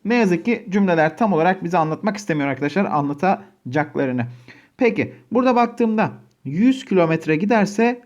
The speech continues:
ne kadar yakıt kullanmış? Ona bakıyorum arkadaşlar. Altı virgül dört litre yakıt kullanmış. Yüz kilometre giderse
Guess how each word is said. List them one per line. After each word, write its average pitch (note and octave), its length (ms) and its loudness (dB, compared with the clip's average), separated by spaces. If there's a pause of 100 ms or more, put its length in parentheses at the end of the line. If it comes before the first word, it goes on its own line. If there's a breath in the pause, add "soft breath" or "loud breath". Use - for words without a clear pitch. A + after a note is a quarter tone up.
(120)
ne A#3 180 0
kadar G#3 380 0 (120)
yakıt F3 340 0
kullanmış? D#3 560 0 (200 loud breath)
Ona F3+ 220 2
bakıyorum D3 280 2
arkadaşlar. C#3+ 480 -2 (180)
Altı D#3+ 320 0
virgül D3+ 360 0
dört D#3+ 240 0
litre D3+ 220 -2
yakıt D#3 240 -2
kullanmış. A#2 520 -4 (380 loud breath)
Yüz G#3 260 -2
kilometre A3+ 520 2
giderse A#2+ 580 -2